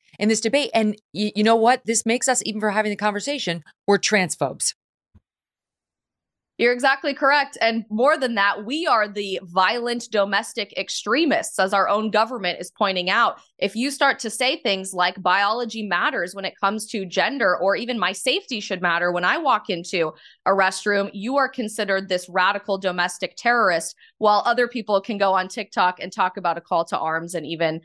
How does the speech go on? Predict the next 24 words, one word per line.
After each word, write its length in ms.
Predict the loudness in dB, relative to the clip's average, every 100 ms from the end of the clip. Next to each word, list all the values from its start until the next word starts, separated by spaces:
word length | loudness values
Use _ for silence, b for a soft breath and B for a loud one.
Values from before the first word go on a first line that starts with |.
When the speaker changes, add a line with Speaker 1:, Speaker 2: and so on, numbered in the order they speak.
| b b
Speaker 2:
raising 440 | 0 2 0 -4 0
violence 460 | 0 2 -2 -4
and 100 | -8
shooting 400 | -4 -2 -2 -2
people 320 | -4 -4 0
if 140 | -2 -2
you 80 | -2
don't 220 | -2 -2
agree 400 | -4 -2 0 0
with 180 | -4 -2
their 160 | -2
gender 400 | 0 -2 0 0
identity. 500 | 0 0 -2 -2 -8
Could 200 | -8 -6
you 120 | -2
imagine 680 | -2 0 0 0 0 -2 -2
if 160 | -6 -4
the 100 | -4
roles 460 | 0 2 4 0 0
were 160 | 0
reversed 640 | 0 -2 -2 -2 -2 -4 -2
on 180 | 0 0
that 200 | -2 -4
TikTok? 520 | -8 -4 0 0